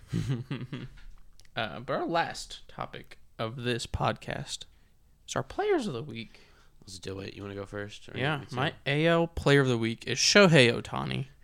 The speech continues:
Speaker 2: Ooh, okay.
Speaker 1: Uh, nine for twenty-two at the plate with five runs, nineteen total bases, seven R B Is, four walks, three home runs. And then, he, on top of that, he's pitching.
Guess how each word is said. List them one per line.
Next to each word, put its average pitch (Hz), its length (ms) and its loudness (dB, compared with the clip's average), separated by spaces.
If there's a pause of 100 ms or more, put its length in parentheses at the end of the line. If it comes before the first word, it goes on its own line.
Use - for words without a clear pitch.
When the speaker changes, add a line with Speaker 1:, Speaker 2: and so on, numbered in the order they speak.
(120)
Speaker 2:
Ooh, 127 220 -4
okay. 101 520 -6
Speaker 1:
Uh, 113 260 -6
nine 151 300 0
for 165 160 0
twenty-two 123 680 2
at 120 140 -4
the 107 60 -4
plate 127 420 0
with 113 180 -8
five 120 320 -4
runs, 117 400 -2
nineteen 123 720 -2
total 143 320 -4
bases, 139 600 2
seven 180 540 2
R 123 140 -2
B 123 100 -6
Is, 123 240 -6
four 156 300 0
walks, 127 340 4
three 143 200 2
home 123 300 0
runs. 127 380 -4 (480)
And 185 300 6
then, 220 440 6
he, 202 220 -6
on 196 60 -6
top 202 240 -8
of 156 60 -12
that, 120 260 -6 (420)
he's - 180 -18
pitching. - 420 -12